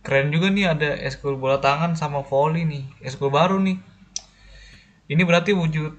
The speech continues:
sekolah dalam mendukung kegiatan-kegiatan keolahragaan dan membantu mengembangkan bakat dan minat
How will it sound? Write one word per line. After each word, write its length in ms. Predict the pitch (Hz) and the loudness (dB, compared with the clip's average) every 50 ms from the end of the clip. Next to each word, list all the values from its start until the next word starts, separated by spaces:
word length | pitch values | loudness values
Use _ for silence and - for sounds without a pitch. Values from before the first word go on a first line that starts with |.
| - - - | -18 -20 -20
sekolah 720 | - - - 131 135 143 147 147 147 143 - - - - | -18 -2 2 4 4 6 4 2 0 -2 -6 -10 -12 -6
dalam 580 | - 131 131 131 135 135 131 135 135 135 135 135 | 0 2 2 2 2 0 -2 -4 -6 -6 -4 -4
mendukung 680 | 135 135 135 139 139 139 139 - - 165 165 165 160 160 | -2 -2 0 0 0 -2 -2 -2 0 0 2 2 0 -2
kegiatan-kegiatan 1300 | - - 139 127 135 135 135 - 135 131 131 123 127 131 131 - - 135 131 131 131 131 135 135 135 - - - - - - - - - - _ - | -6 -10 -4 -2 0 0 0 -2 -4 -6 -6 -2 -2 -2 -2 0 0 0 0 0 -2 -6 -6 -6 -8 -10 -10 -14 -18 -20 -20 -20 -20 -20 -20 _ -10
keolahragaan 920 | - 120 127 123 123 127 127 123 120 127 123 127 135 139 143 143 143 143 - - - - - - | -4 -2 0 2 2 2 0 0 0 -2 0 0 0 0 -2 -4 -6 -8 -12 -18 -20 -18 -8 -6
dan 120 | 127 123 127 | -4 -4 -4
membantu 720 | 127 127 131 127 131 131 - 135 131 131 131 131 131 165 165 - - - - _ _ _ - - - - - - - | -4 -4 -4 -4 -4 -4 -6 -6 -6 -4 -6 -6 -8 -10 -14 -18 -20 -20 -20 _ _ _ -20 -20 -20 -20 -20 -14 -6
mengembangkan 800 | - 139 147 156 156 165 170 175 170 180 180 175 175 170 165 - | -4 0 2 4 4 4 4 4 4 2 2 2 0 -2 -4 -4
bakat 400 | - 147 143 135 147 143 143 - | -2 -2 -2 0 0 -2 -2 0
dan 220 | 147 135 131 135 135 | 2 2 2 2 0
minat 340 | 135 135 139 139 135 - | -2 -2 -2 -4 -6 -8